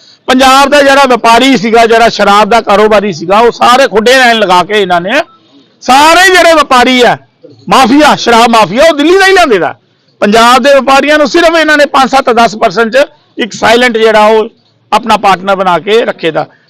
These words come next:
ਸਾਡੀ ਤੁਹਾਡੇ ਮਾਧਿਅਮ ਰਾਹੀਂ ਇੱਕ ਹੋਰ ਬੇਨਤੀ ਹੈ ਮਾਨਨੀਯ ਕੋਰਟ ਅੱਗੇ, ਈਡੀ ਅੱਗੇ, ਕਿ ਵੀ ਪੰਜਾਬ ਦੇ ਵਿੱਚ ਆ ਕੇ ਸ਼ਰਾਬ ਪਾਲਿਸੀ ਵੀ ਦੇਖੋ, ਮਾਈਨਿੰਗ ਮਾਫੀਆ ਨੂੰ ਵੀ ਨਕੇਲ ਬਣਾਓ,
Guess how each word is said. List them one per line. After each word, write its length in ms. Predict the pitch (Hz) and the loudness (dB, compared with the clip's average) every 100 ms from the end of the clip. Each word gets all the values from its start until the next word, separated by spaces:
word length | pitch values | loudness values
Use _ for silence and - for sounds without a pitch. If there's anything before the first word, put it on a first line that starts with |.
| _ | _
ਸਾਡੀ 300 | 202 196 220 | -2 -2 0
ਤੁਹਾਡੇ 260 | 220 190 196 | -2 -2 -2
ਮਾਧਿਅਮ 360 | 190 185 208 | -2 -2 -2
ਰਾਹੀਂ 260 | 196 196 196 | -2 -2 -4
ਇੱਕ 160 | 170 | -10
ਹੋਰ 320 | 165 180 294 247 | -4 0 0 0
ਬੇਨਤੀ 420 | 220 196 190 175 | -2 -2 -6 -10
ਹੈ 140 | 147 - _ _ _ 311 330 381 403 427 415 - | -10 -16 _ _ _ -20 -20 -20 -20 -20 -20 -6
ਮਾਨਨੀਯ 340 | 196 220 226 240 | -2 0 0 -2
ਕੋਰਟ 320 | 214 226 226 | 0 0 2
ਅੱਗੇ, 340 | 226 220 208 175 _ _ - | 0 0 0 -2 _ _ -6
ਈਡੀ 260 | 254 277 285 | -2 0 0
ਅੱਗੇ, 260 | 240 240 226 151 - _ _ _ | 0 2 0 -2 -12 _ _ _
ਕਿ 80 | 277 | -4
ਵੀ 100 | 294 | -2
ਪੰਜਾਬ 500 | 311 285 269 269 277 | -2 -2 0 2 2
ਦੇ 120 | 294 294 | 2 0
ਵਿੱਚ 240 | 285 196 | 0 0
ਆ 140 | 254 | 0
ਕੇ 140 | 247 262 | 0 0
ਸ਼ਰਾਬ 360 | - 247 254 269 | 0 0 0 2
ਪਾਲਿਸੀ 320 | 262 - 269 | 0 0 -4
ਵੀ 120 | 262 | -2
ਦੇਖੋ, 340 | 247 240 285 302 | -2 0 0 0
ਮਾਈਨਿੰਗ 360 | 254 262 285 | 0 0 0
ਮਾਫੀਆ 380 | 262 262 262 285 | 0 0 0 0
ਨੂੰ 120 | 294 302 | 0 0
ਵੀ 60 | |
ਨਕੇਲ 380 | 285 262 254 262 | -2 0 0 0
ਬਣਾਓ, 360 | 247 262 311 | 0 0 2